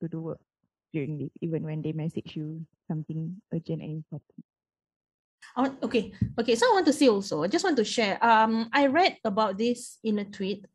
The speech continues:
Speaker 2: um, years ago. Um,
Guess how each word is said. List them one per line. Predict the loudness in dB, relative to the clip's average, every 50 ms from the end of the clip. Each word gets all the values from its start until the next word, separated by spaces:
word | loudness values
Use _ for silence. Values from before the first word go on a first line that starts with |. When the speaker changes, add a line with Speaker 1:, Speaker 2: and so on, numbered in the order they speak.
| _ _ -4
Speaker 2:
um, | -2 0 2 2 0 0 -2 -4 -6 -8 -8 -8 -10 -10 -10 -12 -14 -16 _ _
years | -8 -6 -2 4 6 8 8 8 6 4
ago. | 0 -2 -2 -2 -2 -2 -2 -4 -8 -6 -4 -2
Um, | 0 0 0 0 -2 -2 -4 -4 -4 -6 -6 -6 -6 -6 -8